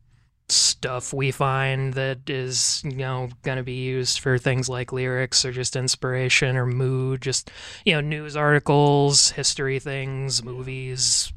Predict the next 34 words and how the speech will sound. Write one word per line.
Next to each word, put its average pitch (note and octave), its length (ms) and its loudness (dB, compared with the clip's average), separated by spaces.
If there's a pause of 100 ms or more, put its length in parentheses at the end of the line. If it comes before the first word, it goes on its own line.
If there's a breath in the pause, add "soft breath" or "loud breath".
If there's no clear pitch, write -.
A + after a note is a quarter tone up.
just C#3+ 240 -8
general D#3 340 0
media B2+ 540 -6
inspiration. C3 840 0 (880 loud breath)
Stuff G3 400 2
where G#3 180 4
we F#3 120 4
just E3 200 2
talk D3 260 4
about D3 220 2
how D3 180 0
we C#3+ 80 0
want C#3 280 -4
the D3 80 -4
album C3+ 420 -2
to C3+ 40 -4
sound, C3 580 -2
idea. C3 480 -8
Like, D3 220 2 (240 loud breath)
yo, E3 140 6
I D3+ 100 2
just D#3 200 0
heard D3 200 2
this D3 160 4
thing C#3+ 260 -2
on C#3 140 -2
another C#3 300 -2
track C#3 380 2
that C3+ 120 4
does C3+ 320 2
this C#3+ 320 6
thing, C3+ 300 0
and C3 60 -2
it's - 160 -6